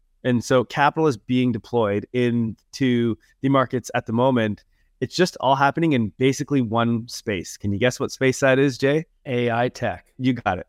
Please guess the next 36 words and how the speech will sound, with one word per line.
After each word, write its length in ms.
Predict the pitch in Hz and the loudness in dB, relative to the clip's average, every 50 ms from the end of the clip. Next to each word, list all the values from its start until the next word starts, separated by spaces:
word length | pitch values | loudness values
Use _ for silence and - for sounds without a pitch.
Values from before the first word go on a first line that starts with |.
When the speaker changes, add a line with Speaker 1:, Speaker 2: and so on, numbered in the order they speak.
| _ - | _ 4
Speaker 1:
Artificial 440 | 131 143 131 123 139 131 - 139 | 4 4 4 2 0 0 2 0
intelligence, 520 | 127 113 - 117 110 104 90 98 90 - - | 0 0 2 2 2 2 2 0 -4 -2 2
right? 160 | 120 123 120 - | 2 2 2 2
It 120 | 143 135 131 | 0 0 0
is 100 | 120 104 | -2 -2
booming 360 | 95 127 135 139 143 143 135 | 0 0 2 2 2 2 2
like 160 | 127 117 - | 0 -2 -4
crazy. 520 | - - 139 139 139 123 135 139 135 123 _ _ _ _ _ _ | -4 -2 0 0 0 2 0 0 0 -2 _ _ _ _ _ _
nvidia 500 | 135 147 156 151 143 147 139 143 139 139 | 0 0 2 2 2 2 2 4 4 4
has 220 | 127 131 123 104 - | 2 0 -2 -2 -2
just 280 | - 127 120 - - _ _ _ _ - - _ - | -2 -2 -2 -2 -6 _ _ _ _ -20 -20 _ -2
been 340 | 131 120 117 110 110 107 - - _ 120 | 0 2 2 2 0 -2 -4 -6 _ 0
absolutely 480 | 123 127 120 - - 120 117 104 110 | 0 0 0 -2 -2 -2 0 0 0
insane. 240 | 107 101 - 123 117 | -2 -2 0 0 0
I 20 | |
think 100 | 120 135 | 2 2
it 40 | 139 | 2
went 120 | 131 123 120 | 2 2 2
up, 80 | - | 0
like, 140 | 117 110 - | -2 -4 -4
almost 240 | - 117 113 - - - | -4 -4 -4 -4 -8 -6
thirty 260 | - 123 113 120 123 117 | -2 0 0 0 0 0
percent 460 | - 120 110 - - 101 110 107 - | -2 -4 -6 -4 -2 -2 -2 -2 -4
in 140 | - 107 98 | -4 -6 -6
a 60 | 87 - _ | -6 -6 _
day. 380 | - 101 92 98 113 147 170 - _ _ _ | -6 -4 -2 0 0 -2 -2 -4 _ _ _
These 160 | 151 170 170 | -2 0 2
are 40 | 143 | 2
even 240 | 131 113 107 107 98 | 2 2 0 -2 -2
bigger 240 | - 135 135 127 120 | 0 0 2 2 2
than 140 | 104 101 | 0 -2
crypto 260 | - - - - 120 107 | -2 -2 -2 -2 -2 -2
numbers. 360 | 104 101 98 98 101 98 - | 0 0 -2 -2 -4 -6 -8
It's 120 | - - | -8 -2
nuts. 340 | 117 127 113 - 123 107 - | -2 0 0 -2 -4 -6 -8
Speaker 2:
Mm-hmm. 160 | 113 110 107 | -8 -10 -10